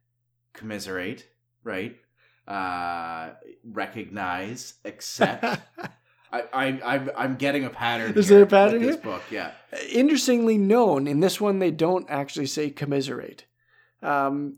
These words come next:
Speaker 2: they're basically saying is calm yourself down and just let them struggle. Home-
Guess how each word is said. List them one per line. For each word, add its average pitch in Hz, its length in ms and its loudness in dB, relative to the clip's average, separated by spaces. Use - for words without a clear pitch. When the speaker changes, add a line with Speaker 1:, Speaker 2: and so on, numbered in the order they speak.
Speaker 2:
they're 160 380 4
basically 156 440 0
saying 139 420 -6
is 135 500 -6
calm 156 300 -2
yourself 156 360 -2
down 139 380 -2
and 143 140 -4
just 139 220 -4
let 127 260 -2
them 113 160 -8
struggle. - 460 -8
Home- 165 100 -4